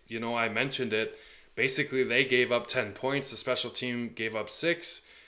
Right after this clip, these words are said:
Any, anytime you give up ten points as a defense, you have to feel great about your chances. And now I know the Eagles' offense isn't very good. I know the Bears' offense isn't very good, but this is a couple weeks now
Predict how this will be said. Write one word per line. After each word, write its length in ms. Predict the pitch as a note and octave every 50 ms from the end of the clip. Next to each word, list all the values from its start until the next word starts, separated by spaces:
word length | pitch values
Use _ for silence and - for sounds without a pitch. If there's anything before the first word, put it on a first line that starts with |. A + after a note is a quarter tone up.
| - _ _ _ _ -
Any, 540 | D3 F#3 G#3+ A3+ A3 G3 D3+ A#2 - - _ -
anytime 580 | C#3+ E3 F#3+ G3+ G3 - D#3+ D#3+ C#3+ C3+ B2 A2+
you 140 | A2+ C3 C3
give 220 | - C#3 C#3+ C#3
up 140 | C#3 - -
ten 260 | - - A#2 A#2+ A#2
points 320 | - - A#2+ B2 B2 - B2+
as 120 | A2+ G2+
a 80 | G2+ F#2+
defense, 680 | - A2+ A#2 A2+ - - G2 F#2 F2+ E2+ - - - - _ - - - - _ _
you 180 | - A#2 B2 A#2+
have 320 | - B2 C3+ B2+ B2 -
to 100 | - C3+
feel 280 | - - - A#2+ A#2 A2
great 520 | - - G#2+ A2 A2 A2 A2+ A2 A2 -
about 300 | A2 A2 G#2 G#2+ G#2+ G#2
your 140 | G#2+ G#2 F#2+
chances. 640 | G2 - G#2+ G#2 G2+ G2 - - F#2+ F2+ F2 - - - - - - - - -
And 480 | A2 G#2+ G#2+ - - G#2+ G#2 G2+ - - - - - - _ _ -
now 260 | A#2+ A#2+ A#2+ A#2 A#2+
I 80 | B2 B2
know 240 | A2+ A#2 A#2 B2+
the 180 | C3 C#3 C#3+ A#2+
Eagles' 440 | D#3 D#3 C#3+ D3+ D#3+ D#3+ D#3 C3+ D3+
offense 440 | C#3+ C#3+ C#3+ - - D#3 D3+ C#3 D3
isn't 280 | C#3+ C3 D3 C#3 A2
very 240 | C3+ C#3 C#3 C#3 C3
good. 360 | A#2+ B2 A#2+ B2 B2+ B2+ A#2+
I 120 | A2+ A2 G#2+
know 160 | G#2 G#2+ A2
the 100 | B2 A#2+
Bears' 380 | - C3+ C3+ C#3 C#3 C3+ C3+
offense 360 | C3+ C3+ C3 C3 - C3 B2+ B2+
isn't 260 | B2+ A#2+ C3 B2 A2
very 200 | A#2+ A#2+ A#2+ A2+
good, 300 | G#2 A2+ A2 A2+ A2 G2
but 140 | G#2 - -
this 220 | C3+ C3+ - -
is 60 | E3
a 60 | F3+
couple 360 | F3+ - F#3 F3+ F3+ E3+ D3 C#3
weeks 360 | D3+ E3 F3+ F3+ - - B2+
now 380 | A#2 G2+ G2 F#2 F#2+ F#2+ F#2+